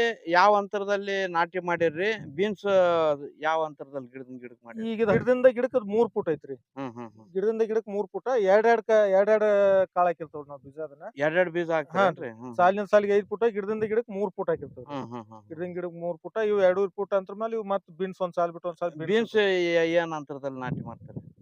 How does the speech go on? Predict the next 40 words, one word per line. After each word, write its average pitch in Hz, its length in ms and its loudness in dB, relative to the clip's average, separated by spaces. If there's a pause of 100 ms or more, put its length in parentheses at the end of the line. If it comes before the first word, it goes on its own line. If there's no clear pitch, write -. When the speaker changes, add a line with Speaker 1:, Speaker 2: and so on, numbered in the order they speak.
Speaker 2:
ಬೀನ್ಸ್ 240 280 -4
ಇದನ್ನ 240 200 -2
ಒಂದ್ 226 220 -2
ಪೂಟಿಗೆ 220 320 -2
ಎರಡ್ 196 240 6
ಕಾಳ್ 180 160 2
ಹಾಕಿರ್ತೇವ್ರಿ. 135 500 -6
Speaker 1:
ಒಂದ್ 139 200 -6
ಪೂಟಿಗೆ 151 340 -6
Speaker 2:
ಒಂದ್ 127 80 0
Speaker 1:
ಎರಡ್ 117 100 -6
Speaker 2:
ಪೂಟಿಗೆ 196 220 -4
Speaker 1:
ಕಾಳು. 180 120 6
Speaker 2:
ಎರಡ್ 170 100 2
ಕಾಳ್ 165 160 0
ಹಾಕಿರ್ತೇವ್ರಿ. 139 280 -6
Speaker 1:
ಒಟ್ಟ 165 140 -2
ಕಾಳು 175 320 2
ಎರಡ್ 170 200 4
ಎರಡ್ 185 140 4
ಹಾಕ್ತೀರಿ? 175 360 0
Speaker 2:
ಹಾ, 202 200 2
ಕಾಳು 180 220 2
ಎರಡ್ 156 180 0
ಎರಡ್ 156 140 -2
ಹಾಕ್ತೀವಿ. 151 300 4
Speaker 1:
ಕಾರಣ 196 100 0
ರೀ? 226 460 -8 (240)
Speaker 2:
ಕಾರಣ 220 260 4
ಅಂದ್ರ 240 180 2 (380)
ಜರ್ಮಿನೇಷನ್ 220 520 -4
ಒಂದೊಂದ್ 220 300 -2
ಸಲ 214 140 -2
ಫೇಲ್ 196 240 0
ಆಗ್ತಿರ್ತೈತ್ರಿ. 151 540 -4
Speaker 1:
ಹ್ಮ್, 120 220 -10
ಹ್ಮ್. 110 180 -18
Speaker 2:
ಬೇಡ 185 200 4
ನಾಳೆ 196 800 6
ಇವು 190 180 0